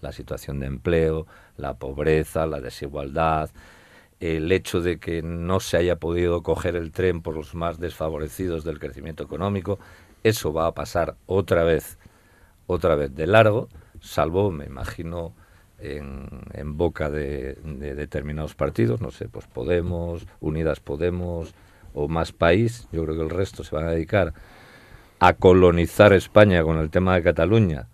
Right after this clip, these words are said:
y los catalanes a colonizar Cataluña con el tema de España. Y eso yo creo que va a ser lo peor de la campaña.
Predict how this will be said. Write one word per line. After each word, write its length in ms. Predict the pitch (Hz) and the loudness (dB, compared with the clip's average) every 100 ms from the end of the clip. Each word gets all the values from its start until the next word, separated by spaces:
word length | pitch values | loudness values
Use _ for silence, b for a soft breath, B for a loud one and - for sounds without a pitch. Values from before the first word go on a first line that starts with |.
| _ | _
y 60 | 87 | -2
los 160 | 80 - | -2 0
catalanes 640 | 78 - 78 95 90 - | -2 0 2 4 2 0
a 80 | 76 | -2
colonizar 600 | - 78 78 73 87 92 | 0 0 -2 -2 -2 0
Cataluña 540 | 90 80 82 101 90 | 0 2 4 4 4
con 120 | 78 | 0
el 80 | 71 | -4
tema 180 | - 80 | -4 0
de 80 | 80 | -2
España. 460 | - 120 117 131 - B B B B B B B B B B B B B _ - | 6 6 8 2 -4 B B B B B B B B B B B B B _ 2
Y 180 | 98 113 | 10 10
eso 180 | - | 10
yo 140 | 135 113 | 10 12
creo 160 | 110 | 12
que 60 | 110 | 10
va 60 | 110 | 10
a 40 | |
ser 180 | - 107 | 8 10
lo 180 | 104 87 | 10 10
peor 360 | 80 87 76 | 12 10 10
de 100 | 65 | 4
la 120 | 67 | -2
campaña. 480 | 67 67 65 60 64 | -2 -6 -6 -8 -10